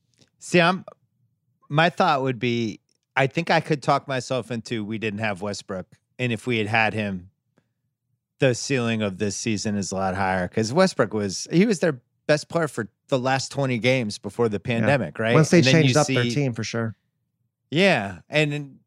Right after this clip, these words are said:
Speaker 1: just added so many things. So I, I, I think my thing would be I wouldn't panic,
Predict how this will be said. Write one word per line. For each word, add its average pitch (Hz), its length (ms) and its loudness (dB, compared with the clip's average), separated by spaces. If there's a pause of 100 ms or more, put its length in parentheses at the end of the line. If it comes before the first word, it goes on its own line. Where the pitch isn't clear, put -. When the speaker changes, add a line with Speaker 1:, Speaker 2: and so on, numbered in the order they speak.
(160)
Speaker 1:
just - 260 0
added 151 420 2
so 143 220 -4
many 127 240 -2
things. 135 420 -2
So 135 100 -2
I, 131 240 -2
I, 160 220 -6 (440)
I 160 80 2
think 233 180 -2
my 160 180 2
thing 156 260 -4
would 127 140 -4
be 123 140 0
I 117 100 2
wouldn't 139 300 0
panic, 120 580 -2